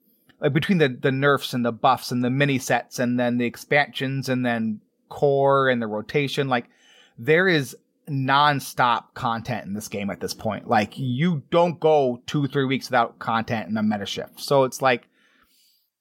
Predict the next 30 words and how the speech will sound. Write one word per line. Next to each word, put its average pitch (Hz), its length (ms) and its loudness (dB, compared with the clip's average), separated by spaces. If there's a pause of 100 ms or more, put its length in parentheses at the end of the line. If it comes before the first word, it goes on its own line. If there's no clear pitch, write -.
(360)
I 165 120 2
get 147 300 2
it, 135 160 0
but 135 160 -2
there's 156 200 4
just 151 220 -2
so 147 140 4
much 147 180 2
shifting. 151 460 -2
It's 143 100 0
just - 220 -8
part 139 320 2
of 117 80 -2
the 117 60 -6
comp-, 123 200 -8
I, 135 160 0
I 127 240 -6
mean, 147 140 -2
I 143 80 4
imagine 147 320 2
it's 156 80 -8
part 147 240 -2
of 147 40 -6
the - 40 -10
competitive 139 400 -2
scene 139 320 -4
that 117 100 0
you 117 260 -2
just 127 200 -14
kinda 123 180 -4